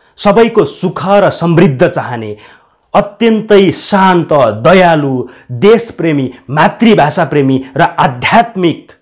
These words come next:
कवि थिए भनेर हामी बुझ्न सक्छौँ। आदिकवि भानुभक्त आचार्यले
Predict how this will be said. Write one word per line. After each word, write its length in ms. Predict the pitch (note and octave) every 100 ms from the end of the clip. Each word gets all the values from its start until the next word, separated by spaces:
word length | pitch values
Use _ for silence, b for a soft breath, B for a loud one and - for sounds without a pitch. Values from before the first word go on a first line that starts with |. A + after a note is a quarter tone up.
| _ _ _
कवि 220 | E3 E3+ D3+
थिए 240 | - F#3 D3+
भनेर 180 | B2+ A#2
हामी 260 | G#2+ B2+ B -
बुझ्न 360 | C#3 E3 C3+ B2+
सक्छौँ। 400 | - - - G#2+ -
आदिकवि 500 | G3+ C#4 B3+ A3+ A#3
भानुभक्त 480 | - G3 G3+ G3+ G3+
आचार्यले 640 | F3+ F#3+ F3 E3 F3+